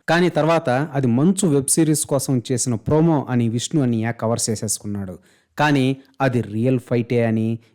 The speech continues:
ఈ రోజు జరిగిన సంఘటన చూశాక అర్థమవుతోంది అని అంటున్నారు మన ట్రేడ్ పండితులు. మిగతా ఆస్తులు ఎలా ఉన్నా మోహన్ బాబు ఇన్‌స్టిట్యూషన్స్ దగ్గరే ఇప్పుడు జగడమంతా జరుగుతోందని తెలియవచ్చింది. ఈ మధ్య కూడా మోహన్ బాబు యూనివర్సిటీలో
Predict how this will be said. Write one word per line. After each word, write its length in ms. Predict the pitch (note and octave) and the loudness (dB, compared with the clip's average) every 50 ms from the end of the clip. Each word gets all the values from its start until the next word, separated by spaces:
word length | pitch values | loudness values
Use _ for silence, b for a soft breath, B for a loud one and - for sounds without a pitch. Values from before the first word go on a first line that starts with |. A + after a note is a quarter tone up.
| b _ | b _
ఈ 140 | D#3 E3 E3 | 2 2 4
రోజు 240 | D3 D3+ D3+ D3 B2 | 4 4 4 2 2
జరిగిన 340 | A2+ B2+ B2 B2 A2+ A#2+ A#2+ | 0 0 0 0 0 -2 -2
సంఘటన 460 | A2+ - - B2 A#2+ A#2 A2+ A#2 A2+ | -2 -2 -2 -2 -2 -2 -2 -2 -2
చూశాక 460 | A2 G2+ - A2 G2+ - A2 G#2 - A2 | -4 -4 -6 -6 -6 -6 -6 -6 -6 -6
అర్థమవుతోంది 680 | G#2+ - - B2 A#2+ A2+ A2+ A2 - A#2 A2 A2 A2 | -8 -4 -4 -2 0 0 -2 -2 -2 -2 -2 -2 -2
అని 120 | G#2+ G#2+ G#2+ | -2 -4 -4
అంటున్నారు 420 | G#2 G2+ - G2+ G#2 G#2 G#2 G#2 | -4 -6 -8 -10 -10 -10 -8 -8
మన 160 | G#2 G#2 G#2 | -8 -10 -10
ట్రేడ్ 260 | G#2 - G#2+ G#2 - - G#3+ | -10 -8 -8 -8 -8 -6 -8
పండితులు. 360 | G3+ G3 G3 - - - - b b b b b b b b - | -8 -8 -8 -12 -14 -16 -16 b b b b b b b b 2
మిగతా 380 | C#3 E3+ F3+ G#3 G3 G#3 F#3+ F#3 F3+ D#3+ D#3 | 2 4 4 2 2 2 2 4 4 4 2
ఆస్తులు 300 | D#3 D3+ - - D#3 D3 | 2 0 0 -2 0 2
ఎలా 280 | C3+ B2+ B2+ C3+ C3+ C3 | 2 2 2 2 2 2
ఉన్నా 360 | B2 A#2 A2+ A2 A2+ A#2+ B2 b b b b b - | 0 0 0 0 -2 -2 -4 b b b b b -2
మోహన్ 380 | B2 C#3 D3 C#3 D3 D3 C#3+ C#3+ | 0 2 2 2 4 4 4 4
బాబు 220 | C#3 C#3 C3+ C#3 C3+ | 2 2 2 2 2
ఇన్‌స్టిట్యూషన్స్ 640 | B2+ C3 B2+ - - C#3+ C#3 - - C#3 C3 - - | 2 2 0 0 0 -2 -2 0 0 -2 -2 -2 -4
దగ్గరే 260 | B2 G#2+ B2 A2+ A2 A2 A2 | -4 -2 0 0 0 0 -2
ఇప్పుడు 280 | G#2 - - G#2+ G#2 G#2 A2+ A2 b b b b - | -4 -4 -6 -6 -4 -4 -4 -6 b b b b -16
జగడమంతా 720 | G#2+ G2 B2 B2+ B2 C3+ C3 C3 B2+ B2+ B2 A#2 - B2 A#2 | -6 -2 0 2 2 2 2 2 2 0 0 0 0 -2 -2
జరుగుతోందని 680 | G#2 A#2 A2+ A2+ A2+ A2 A2+ A2 G#2+ G#2+ G#2+ G#2 A2+ A2+ | 0 -2 -2 -2 -2 -2 -2 -2 -2 -2 -2 -4 -4 -6
తెలియవచ్చింది. 800 | G#2+ A2+ G#2 G#2 G#2 G#2 G2 G2 G2 - - F#2+ F#2 F#2 F#2 F2+ - _ _ _ _ _ _ _ _ - | -6 -6 -6 -4 -4 -4 -6 -8 -10 -12 -14 -12 -12 -12 -14 -16 -18 _ _ _ _ _ _ _ _ 2
ఈ 120 | E3 E3+ E3+ | 4 4 4
మధ్య 260 | D#3+ D3+ C3+ B2+ D3+ C3 | 4 2 2 0 0 0
కూడా 240 | - B2 A2+ A#2 A#2+ C3 | 2 0 2 2 0 0
మోహన్ 380 | C#3 C3+ C3+ C3+ C#3+ D3 C#3 C3 | 0 0 0 2 2 2 4 2
బాబు 180 | C3+ C3 B2+ C3 | 2 2 2 2
యూనివర్సిటీలో 680 | B2 A#2+ B2 B2 A2+ - - - A2+ G#2 G#2+ A2+ A2 | 2 2 0 0 -2 -4 -6 -6 -6 -4 -2 -2 -4